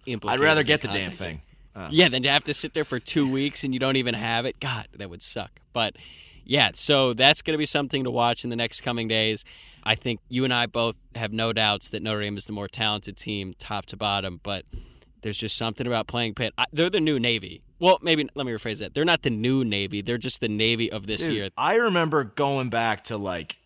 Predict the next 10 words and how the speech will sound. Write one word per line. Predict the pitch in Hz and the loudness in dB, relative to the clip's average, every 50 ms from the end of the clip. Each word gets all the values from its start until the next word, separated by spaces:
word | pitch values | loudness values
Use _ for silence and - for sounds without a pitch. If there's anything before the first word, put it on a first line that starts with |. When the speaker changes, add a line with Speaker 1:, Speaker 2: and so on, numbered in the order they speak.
| _ _ _ - | _ _ _ -14
Speaker 2:
two | - - 175 165 | -10 -10 -8 -4
thousand | - 170 156 147 127 131 113 95 | 0 0 0 0 0 -2 -8 -8
four, | - - - - 113 117 113 107 92 82 76 71 - _ - | -10 -10 -8 -6 -4 -4 -4 -4 -6 -8 -10 -12 -16 _ -12
Tyler | - - 135 139 147 143 - | -6 -2 -2 0 0 -2 -4
Paco, | - - - 104 107 110 - - 92 78 67 65 62 62 65 | -6 -6 -2 -2 -2 -2 -2 -6 -10 -10 -10 -14 -16 -16 -14
like, | 87 87 - | -14 -12 -10
just | - - - - - | -8 -8 -8 -8 -10
tearing | - - 107 104 101 98 98 | -10 -8 -6 -6 -6 -6 -6
us | 90 82 - - | -6 -6 -6 -6
up. | 92 82 78 - | -6 -8 -10 -12